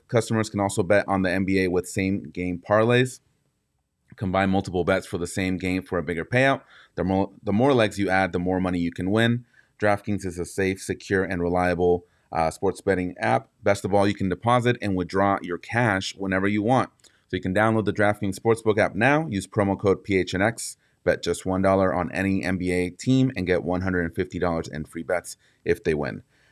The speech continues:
That's promo code P H N X at DraftKings Sportsbook, an official sports betting partner of the N B A. You do have to be twenty-one and over, Arizona only, gambling problem. Uh, call one eight hundred next step. New customers only. Minimum five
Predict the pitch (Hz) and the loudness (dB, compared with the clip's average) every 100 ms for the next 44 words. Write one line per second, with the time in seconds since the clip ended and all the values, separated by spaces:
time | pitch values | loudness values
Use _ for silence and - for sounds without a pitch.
0 | _ 95 - 113 107 117 104 - 123 110 | _ -4 0 0 0 0 -2 0 -2 0
1 | 113 110 - 98 92 101 101 101 101 98 | 0 0 0 -2 2 0 0 -2 -4 -4
2 | - - 101 95 - 101 92 - 92 87 | -12 -8 0 0 2 -2 -2 -4 -4 0
3 | 117 - 98 76 - 85 - 87 76 87 | 0 0 0 -2 -2 -4 -2 -4 -2 -2
4 | 76 80 76 _ _ _ 85 78 80 82 | -2 -4 -8 _ _ _ -2 0 -2 -2
5 | 78 76 58 - - - _ 90 107 104 | -4 -6 -8 -12 -20 -20 _ 0 2 2
6 | 95 98 107 104 101 92 107 120 120 - | 0 -2 2 2 2 2 4 4 2 2
7 | 90 87 87 82 101 110 113 117 120 90 | 2 2 0 0 2 2 2 0 -2 -2
8 | 92 90 - 95 87 92 92 _ _ _ | 0 -2 0 0 0 -4 -10 _ _ _
9 | _ _ _ _ - 90 82 98 87 95 | _ _ _ _ -2 0 2 0 2 2
10 | 98 92 95 95 - - 92 87 - - | 0 0 0 0 -2 -6 -4 -2 -6 -2
11 | 143 - _ 98 95 98 - 92 90 117 | -2 -2 _ -4 0 -2 -2 -2 0 2
12 | 117 120 123 - 98 95 92 87 90 90 | 4 2 -2 -4 -2 0 0 0 0 0
13 | 87 | -2